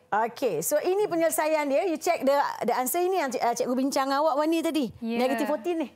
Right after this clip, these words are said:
Speaker 2: Ha, ha.
Speaker 1: Tu dapat tu.
Speaker 2: Dapat untuk A one.
Speaker 1: Ya, dapat untuk A. Satu
Speaker 2: Mhm.
Speaker 1: markah. Okey, ganti sahaja.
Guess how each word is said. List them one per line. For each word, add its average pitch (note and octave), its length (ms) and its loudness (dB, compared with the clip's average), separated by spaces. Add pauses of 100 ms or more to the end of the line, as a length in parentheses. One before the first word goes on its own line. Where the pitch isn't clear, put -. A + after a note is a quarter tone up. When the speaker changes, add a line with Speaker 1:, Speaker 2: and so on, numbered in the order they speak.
(100)
Speaker 2:
Ha, D4 140 -6
ha. D#4+ 240 -2
Speaker 1:
Tu A4 80 -2
dapat A4+ 200 -4
tu. B4+ 120 -4 (400)
Speaker 2:
Dapat C4 320 -2
untuk D4+ 160 -2
A E4 140 -2 (100)
one. E4+ 260 0
Speaker 1:
Ya, D5 160 2
dapat G#4 240 -2
untuk A4 220 0
A. A4+ 140 -2 (260)
Satu A4+ 160 -4
Speaker 2:
Mhm. C5 80 0
Speaker 1:
markah. G#3+ 280 -2 (840)
Okey, - 220 -4 (180)
ganti B4+ 380 0 (100)
sahaja. D#4 360 0